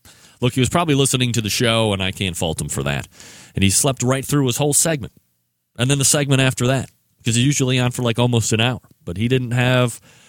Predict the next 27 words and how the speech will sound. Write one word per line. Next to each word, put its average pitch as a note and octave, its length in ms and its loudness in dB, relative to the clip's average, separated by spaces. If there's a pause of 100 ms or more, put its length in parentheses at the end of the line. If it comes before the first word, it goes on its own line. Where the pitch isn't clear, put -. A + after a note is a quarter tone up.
(140)
the G#2 100 0
stamina, D#3 760 0
nor B2 280 2
did A#2+ 140 0
he A#2 120 2
have A#2+ 300 0
the A2 100 2
ability A#2 360 0
to G2+ 60 -4
stay A2+ 220 -2
awake G#2+ 520 0
for A#2 680 0
his B2 300 -2
segment G#2 420 -2
last G#2 680 -2 (380)
week. E3 480 0
But F2 140 -8
he G#2 160 -2
has, F2+ 420 0
uh, D#2 240 -8 (800)
told C3 240 2
me B2 240 2
that A2 140 0
he's G2+ 100 -2
got F#2+ 140 0
many G#2 240 0
different G2 340 -2